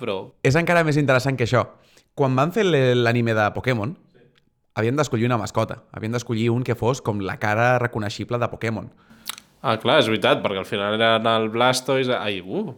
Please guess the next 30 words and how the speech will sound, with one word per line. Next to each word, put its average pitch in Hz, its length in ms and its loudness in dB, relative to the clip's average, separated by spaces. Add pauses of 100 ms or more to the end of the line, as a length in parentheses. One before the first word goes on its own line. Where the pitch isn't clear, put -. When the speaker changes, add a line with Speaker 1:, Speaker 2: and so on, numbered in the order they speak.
(100)
Speaker 1:
perdona, 98 380 -4 (100)
el 92 80 -10 (240)
Speaker 2:
Squirtle, 139 460 0
Charmander... 123 420 0 (480)
Quan 123 160 2
van 190 160 4
fer 214 140 -2
això, 151 200 4 (680)
es 113 140 -2
veu 143 80 0
que 202 80 -4
la 160 140 6
decisió 113 500 2
a 95 40 -2
Game 131 200 0
Freak 135 380 -4 (180)
va 123 100 0
estar 120 320 0
entre 110 380 -2
Pikachu 147 400 0
i 127 80 0
Jigglypuff. 117 560 -2
Speaker 1:
Ah. 117 580 6
Speaker 2:
I 101 80 6
segons 156 320 2
tinc 202 220 -2
entès, 139 540 0 (520)
quan 131 380 4
es 104 140 -2 (100)
va 135 100 6